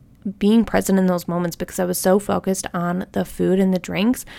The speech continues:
that I couldn't even appreciate where I was at, or I would just turn it down and I would say no. But not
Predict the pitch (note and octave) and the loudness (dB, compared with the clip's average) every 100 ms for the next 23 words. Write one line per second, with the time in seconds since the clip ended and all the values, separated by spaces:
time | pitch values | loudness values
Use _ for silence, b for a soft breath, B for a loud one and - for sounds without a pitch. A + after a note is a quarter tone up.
0 | B B - G#3 G#3+ B3+ B3+ B3 A3 - | B B 2 4 6 6 6 6 4 2
1 | F#3+ - G#3+ G3+ F#3 F3+ F3 F3+ C4 - | 0 4 4 4 4 2 2 2 2 6
2 | C4 B3 G#3+ G3 G3 - - F3+ E3+ F3 | 6 8 4 2 0 -4 -4 -4 -2 -2
3 | F3 E3 E3 - F3 E3 F3 E3 - _ | -2 -4 -6 -6 -6 -6 -8 -10 -14 _
4 | _ _ _ - - _ - - - B | _ _ _ -20 -20 _ -20 -20 -20 B
5 | B B B - A3 G#3+ G#3 A3+ | B B B -6 0 4 4 2